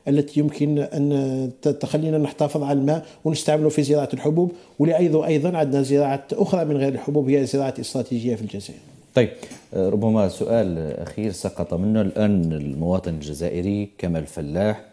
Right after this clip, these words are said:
Speaker 2: ربما المواطن، آه، ينظر إلى مشكل شح الأمطار والمحاصيل الزراعية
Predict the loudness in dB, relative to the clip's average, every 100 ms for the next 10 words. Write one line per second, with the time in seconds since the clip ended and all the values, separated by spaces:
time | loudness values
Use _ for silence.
0 | -8 -2 2 2 2 2 2 0 -4 -8
1 | -20 -20 -10 -2 0 0 -2 -2 -2 0
2 | -2 -2 -2 -2 -2 -2 -4 -4 -4 -4
3 | -4 -8 -6 -8 -2 0 2 0 0 -2
4 | -4 -6 -6 -4 -4 -4 -2 -2 -2 -2
5 | -2